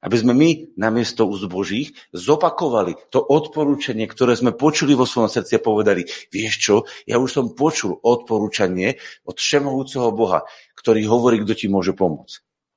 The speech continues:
A on sa opýta, kto? Je to Ježiš. Ježiš je spasenie. Ježiš je ten, ktorý ťa zachráni. Pretože takto to rozhodol Boh. Pozor, to odporúčanie od samotného Boha.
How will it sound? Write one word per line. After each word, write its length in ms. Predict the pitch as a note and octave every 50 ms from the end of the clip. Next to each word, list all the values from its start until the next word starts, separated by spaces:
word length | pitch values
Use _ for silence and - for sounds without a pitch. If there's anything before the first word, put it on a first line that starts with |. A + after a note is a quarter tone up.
| _
A 80 | - F2+
on 100 | G2 G2+
sa 140 | - - G2
opýta, 240 | - - G2 G2+ F2+
kto? 320 | F2+ F2+ D#2+ D2+ - _ _ _ -
Je 80 | F#2+ F#2
to 160 | - F#2+ F#2+
Ježiš. 480 | F#2+ E2+ D#2+ - D#2+ - - - - - _ _ _ _ _ _ _ -
Ježiš 260 | G2 G#2 G2+ G2+ F2 F#2+
je 60 | F#2 -
spasenie. 520 | - - F2 D#2+ - D2+ D2+ D2+ C#2+ - _ _ _ _ _ _ _ _ -
Ježiš 320 | G2+ C3+ C3 C3 A2+ A2+
je 60 | G2+ -
ten, 140 | G2 F#2 E2
ktorý 220 | - - F2 E2+ D#2+
ťa 140 | E2 E2 D2+
zachráni. 500 | D#2+ - - E2 D2+ D2 D2+ D2 C#2+ - - - - - - -
Pretože 340 | - F2+ F2 F#2+ E2+ D#2+
takto 240 | - - - - A#2
to 140 | G#2 - F#2
rozhodol 400 | F#2 F#2+ F#2 G#2 F#2 G#2 F#2+ F2
Boh. 420 | D#2 G2+ A#2 A2+ - - - - - - - _ -
Pozor, 340 | G#2 A2+ A2+ G#2+ F#2+ E2 -
to 80 | - F#2+
odporúčanie 720 | - G#2 A2 - - G#2+ G#2+ G#2+ F2+ - A2 G2 G#2 G#2+ G2+
od 100 | G2 -
samotného 560 | - A#2 A2+ A2 A2 - - A2 A2 G#2 G2+ F2+
Boha. 480 | F2+ A#2 B2 G#2+ E2 - - - _